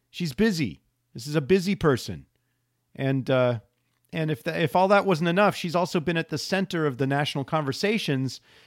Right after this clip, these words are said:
that, uh, that scientists have been having about everything from open science practices like, like replication, transparency, data sharing,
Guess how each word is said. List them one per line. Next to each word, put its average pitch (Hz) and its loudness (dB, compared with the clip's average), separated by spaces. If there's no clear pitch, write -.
that, 131 -2
uh, 123 2
that 120 -4
scientists 151 -2
have 131 -2
been 135 0
having 135 2
about 123 4
everything 170 0
from 123 -4
open 156 -4
science 147 -2
practices 139 -4
like, 117 2
like 95 -8
replication, 143 0
transparency, 147 0
data 160 2
sharing, 143 2